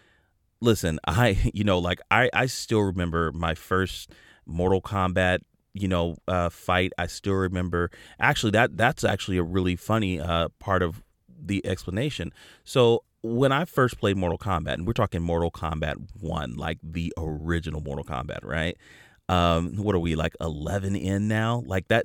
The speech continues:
that should tell you how, <laughs> how old I am and how long ago arcades <laughs> were. Um, but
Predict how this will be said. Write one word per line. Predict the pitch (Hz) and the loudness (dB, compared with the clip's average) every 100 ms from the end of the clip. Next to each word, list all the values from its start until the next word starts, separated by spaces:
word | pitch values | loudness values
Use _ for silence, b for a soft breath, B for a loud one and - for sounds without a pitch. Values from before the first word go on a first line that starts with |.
| 92 | 2
that | 113 - | 0 0
should | 117 | -4
tell | - 110 | -2 0
you | 120 98 | 0 0
how, | 82 101 87 - | 0 -2 -2 -2
<laughs> | - | 2
how | 117 107 | 4 4
old | - 123 151 | 4 4 6
I | 180 | 4
am | 185 196 196 - B B - | 4 2 0 -4 B B 0
and | 107 | 2
how | 101 110 | 2 2
long | 90 104 120 | 2 2 2
ago | 110 101 104 101 | 0 2 4 4
arcades | 90 92 - 98 90 87 92 | 2 0 0 -2 0 -2 -6
<laughs> | 87 | -4
were. | 107 95 107 80 - B B B - | 0 2 2 -2 -6 B B B 0
Um, | 98 95 95 92 90 _ _ _ _ | 2 4 2 0 -4 _ _ _ _
but | 95 95 120 113 | -2 4 6 6